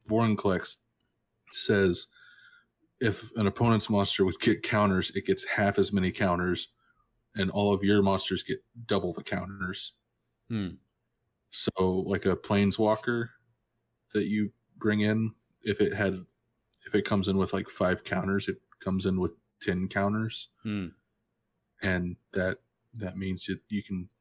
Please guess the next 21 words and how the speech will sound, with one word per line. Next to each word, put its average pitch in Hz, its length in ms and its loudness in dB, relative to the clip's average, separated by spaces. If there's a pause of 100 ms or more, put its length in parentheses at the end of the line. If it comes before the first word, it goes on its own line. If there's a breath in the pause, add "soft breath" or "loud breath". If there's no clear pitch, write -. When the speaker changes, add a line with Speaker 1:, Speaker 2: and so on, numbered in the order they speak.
(160)
Speaker 1:
nine 92 240 -4
times 95 260 -2
out 92 80 -2
of 90 120 -6
ten, 92 100 -4
just 90 200 -2
mult-, 95 400 0
use 104 240 0
its 95 180 0
ultimate 95 460 -2 (160)
as 95 200 -2
soon 98 180 2
as 92 160 2
it 87 120 -4 (120)
hits - 200 -4
the - 140 -16
field. 196 300 2 (300)
Speaker 2:
Right, 92 520 -2
which 98 220 -8
is, 92 220 -10 (140)
uh, 101 320 -4